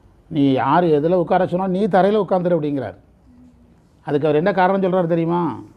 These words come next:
"நீ ஒரு பெரிய இடத்தில் ஒரு பெரிய நல்ல அழகான ஒரு சிம்மாசனம் மாதிரி போட்டிருக்காங்க, நீ போய் உட்கார்ந்தா ஒரு வி ஐ பி வந்தோன்னே உங்களை எந்திரிம்பாங்க, இன்னொரு சேர்ல உட்கார்ந்தா இன்னொரு வி ஐ பி வந்தா எந்திரிம்பான், தரையில உட்கார்ந்தா எவனுமே சொல்ல மாட்டான்.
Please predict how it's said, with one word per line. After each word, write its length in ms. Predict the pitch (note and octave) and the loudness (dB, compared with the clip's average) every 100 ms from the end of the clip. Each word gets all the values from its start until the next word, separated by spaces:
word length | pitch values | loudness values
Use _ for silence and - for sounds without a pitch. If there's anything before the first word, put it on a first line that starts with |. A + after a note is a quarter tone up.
| - - - - - | -20 -20 -20 -18 -4
"நீ 100 | E3+ | 0
ஒரு 140 | F3 | 2
பெரிய 300 | D#3+ F3 G#3+ | 2 2 2
இடத்தில் 320 | G3 F#3+ G#3 | 2 0 0
ஒரு 140 | G3 E3 | 0 0
பெரிய 280 | F#3 G#3 | -2 0
நல்ல 220 | G#3 F#3 F3+ | -2 0 0
அழகான 480 | F3 E3+ G3 G3+ | 0 0 0 -2
ஒரு 120 | F#3+ E3+ | -2 -4
சிம்மாசனம் 500 | F3 F3+ F3+ E3 E3 | -4 -4 -4 -4 -4
மாதிரி 160 | F3 E3 | -4 -2
போட்டிருக்காங்க, 440 | D#3 D3+ C#3+ C#3+ | -4 -4 -4 -4
நீ 140 | D3 D3+ | -4 -2
போய் 120 | E3+ | -4
உட்கார்ந்தா 600 | C#3 E3 D#3 D#3 C3+ A2 - - - - - - | -4 -4 -2 0 -2 -4 -12 -20 -20 -20 -20 -6
ஒரு 140 | - F3+ | 0 4
வி 140 | G#3+ | 4
ஐ 80 | G#3+ | 4
பி 100 | G3+ | 0
வந்தோன்னே 200 | F#3+ G3 | -2 -4
உங்களை 260 | G3+ F3 D#3+ | -2 -2 0
எந்திரிம்பாங்க, 600 | E3 E3+ D3+ B2+ G#2 G#2 - - - - _ _ _ _ _ _ | -2 -2 -4 -6 -8 -14 -20 -20 -20 -20 _ _ _ _ _ _
இன்னொரு 320 | E3 F#3+ A3+ | -2 2 2
சேர்ல 260 | G3 G#3 G#3 | 4 2 2
உட்கார்ந்தா 520 | F#3 F#3+ F#3+ F#3+ D#3+ | -2 -2 0 0 2
இன்னொரு 360 | D3 D#3 G#3 G#3 | 0 -2 0 2
வி 40 | |
ஐ 160 | G3 F#3 | 2 2
பி 120 | F3+ | 2
வந்தா 100 | F3+ | 0
எந்திரிம்பான், 560 | E3+ D#3 D3+ C#3+ A#2 G2+ _ | 0 -2 -4 -4 -6 -10 _
தரையில 260 | D3+ E3+ G3+ | -4 -2 -2
உட்கார்ந்தா 320 | F3+ F3+ F3 | -2 0 2
எவனுமே 340 | F3 E3 E3 E3+ | 2 2 0 -4
சொல்ல 240 | D#3 C#3+ | -4 -6
மாட்டான். 300 | C3 A2+ - | -8 -10 -18